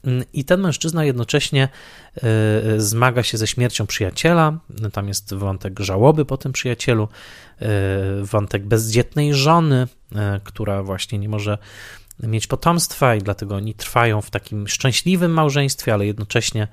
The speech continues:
e, ten brak, mm, potomstwa jest wyzwaniem. Em, i to jest taki dwudziestominutowy klasyczny portret,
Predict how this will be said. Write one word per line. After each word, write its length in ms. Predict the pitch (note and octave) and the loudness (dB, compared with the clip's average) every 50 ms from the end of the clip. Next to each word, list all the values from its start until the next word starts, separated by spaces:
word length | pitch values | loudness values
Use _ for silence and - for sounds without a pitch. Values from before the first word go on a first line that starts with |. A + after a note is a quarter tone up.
| - - - - - - - _ - - | -10 -18 -20 -20 -20 -20 -20 _ -12 -6
e, 140 | G#2 G#2+ G#2 | -4 -4 -4
ten 360 | - _ - G#2+ G2+ G#2 G2+ | -4 _ -2 -2 -2 -2 0
brak, 400 | G2+ A2 A2 G2+ - - - - - A2 | 2 2 2 2 0 -6 -14 -16 -12 -10
mm, 160 | A2 G#2+ G2+ G2 | -8 -8 -8 -8
potomstwa 580 | - - - - G#2 G2+ - - - - F#2 | -8 -8 -6 -4 -4 -4 -6 -6 -6 -8 -8
jest 160 | - F#2+ F#2+ | -6 -6 -4
wyzwaniem. 500 | F#2+ G#2+ G#2+ A2+ C3 D3+ F3 F3 D#3+ D#3+ E3 - - - - - - - - - - - | -2 -2 0 2 2 2 4 2 2 0 -2 -8 -14 -16 -14 -14 -14 -14 -14 -16 -18 -16
Em, 800 | - - C3+ C3 C3 B2+ B2+ B2+ B2+ B2+ B2 B2 A#2+ B2 A#2+ B2 B2 - _ _ _ _ _ _ _ _ | -4 0 2 4 4 4 4 4 2 0 0 0 0 0 -2 -4 -6 -10 _ _ _ _ _ _ _ _
i 80 | E3 D3+ | -6 -6
to 200 | - - B3 C#4+ | 0 0 2 2
jest 200 | D#4+ C#4+ - - | 2 2 2 0
taki 200 | A3+ - - G#3 | -2 -2 -2 -4
dwudziestominutowy 920 | E3 D#3 E3 E3 G3+ - - F#3+ E3 D3+ D3+ C#3+ - F3 F3+ F3+ F3 E3+ D#3 | -2 0 0 0 2 2 4 4 4 2 2 2 2 2 2 4 2 2 2
klasyczny 720 | - - C#3+ C3 - D#3+ C#3+ - - - C#3+ C#3 C3+ C3 | 2 2 0 2 2 0 -2 -2 -4 -2 0 0 0 0
portret, 640 | - - C#3 C3 B2 A2+ - - F3 G#3 A3 - | 0 2 2 2 2 0 -2 -2 0 0 -2 -2